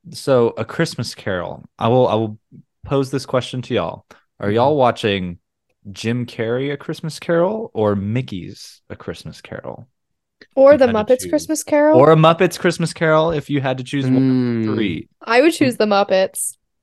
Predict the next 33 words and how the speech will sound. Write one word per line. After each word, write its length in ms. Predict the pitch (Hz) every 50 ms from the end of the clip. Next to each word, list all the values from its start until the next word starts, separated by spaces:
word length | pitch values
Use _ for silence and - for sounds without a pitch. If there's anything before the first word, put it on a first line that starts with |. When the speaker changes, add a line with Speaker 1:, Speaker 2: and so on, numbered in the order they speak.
| _ -
Speaker 2:
I 80 | 120 135
probably 180 | 160 196 180
gotta 140 | 139 117 110
go 100 | 104 104
Muppets. 300 | 101 104 98 98 - -
The 60 | 113
Jim 200 | 101 151 214 247
Carrey 260 | - 127 113 117 110
one 240 | 101 95 87 82 76
is 80 | 67 -
just 160 | - - -
weird. 720 | - - 80 78 - - 85 95 87 71 65 65 - - - _ _ _ _ _ _ _ -
Speaker 1:
That 120 | - 85 90
is 120 | 92 92
a 60 | 92
weird 240 | 87 90 85 82 -
one. 280 | - - - - - - _ _ _ _ _ _ _ _ _ _ _ _ _ _ _ _ _ _
Speaker 2:
It's 280 | - - - - - -
Jim 280 | - - 135 135 139 135
Carrey, 560 | - 117 107 113 120 120 131 131 135 139 139
and 140 | 135 139 - _ _ _ _ _ _ _ _ _ _ _ _ _ _ _ _ _ _ _ _ _ _ _ _ _ _ -
it's 260 | - 113 110 98 -
just 240 | 104 - - - -
weird. 500 | - 76 78 67 64 - - - - - - _ -
<laughs> 1000 | 117 120 - - _ _ _ _ _ _ _ _ _ _ _ _ - 330 311 -
Speaker 1:
Is 120 | 147 143
that 160 | 196 214 254 349
the 80 | 294
one 80 | 277 262
where 80 | 214 170
Jim 220 | 123 156 175 180
Carrey's 320 | - 160 151 156 151 113 113
everybody? 480 | 120 139 151 160 165 180 185 202 202